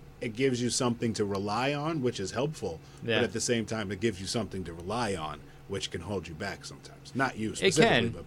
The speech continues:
Speaker 1: but a lot of people.
Speaker 2: Absolutely. It, it can hold. I mean, I guess it depends on the person.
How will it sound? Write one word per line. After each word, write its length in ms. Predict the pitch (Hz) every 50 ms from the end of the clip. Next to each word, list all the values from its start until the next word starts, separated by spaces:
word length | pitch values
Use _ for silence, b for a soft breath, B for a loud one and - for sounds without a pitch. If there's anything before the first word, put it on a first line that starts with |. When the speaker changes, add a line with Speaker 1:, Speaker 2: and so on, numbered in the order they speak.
| - -
Speaker 1:
but 80 | 95
a 20 | 107
lot 180 | 113 98 -
of 80 | 110 -
people. 300 | 120 120 110 - - - - - - -
Speaker 2:
Absolutely. 580 | 165 175 160 151 160 165 180 196 180 143 131 -
It, 140 | 143 135 -
it 180 | 160 151 151 -
can 240 | - 185 196 170
hold. 360 | 143 139 131 127 127 - - - - -
I 60 | 151
mean, 240 | 170 180 175 180 180
I 140 | 165 170
guess 240 | 165 160 226 226 -
it 60 | 143
depends 320 | 147 147 - 156 160 151 135
on 100 | 131 120
the 60 | 107
person. 560 | - - 117 160 175 156 - 113 101 98 101